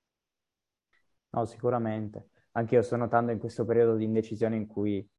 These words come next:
più stai fermo e più ti fai solo paranoia e pensieri strani, perché ti metti in testa idee che poi sono sbagliate, perché inizi a pensare, "Ok,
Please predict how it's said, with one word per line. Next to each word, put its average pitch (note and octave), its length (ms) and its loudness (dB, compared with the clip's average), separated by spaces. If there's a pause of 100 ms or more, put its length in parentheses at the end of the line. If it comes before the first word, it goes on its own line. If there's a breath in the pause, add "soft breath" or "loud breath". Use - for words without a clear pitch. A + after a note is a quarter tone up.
(140)
più C#3 220 0
stai B2 300 2
fermo B2+ 840 2
e A2 140 -4
più A#2 240 -4
ti A2+ 100 -4
fai G#2+ 240 -4
solo A2+ 600 2
paranoia A2 640 0
e G#2 60 0
pensieri G#2 440 -2
strani, G#2 480 -2
perché - 280 -8
ti - 120 -6
metti B2+ 260 2
in A#2+ 80 0
testa A2+ 400 2
idee G#2+ 680 2
che - 120 -12
poi A#2 420 2
sono G#2 200 -8
sbagliate, A2 600 4
perché G#2 260 -4
inizi G2 580 -4
a G2 40 -4
pensare, G2+ 400 -4
"Ok, G2+ 120 -10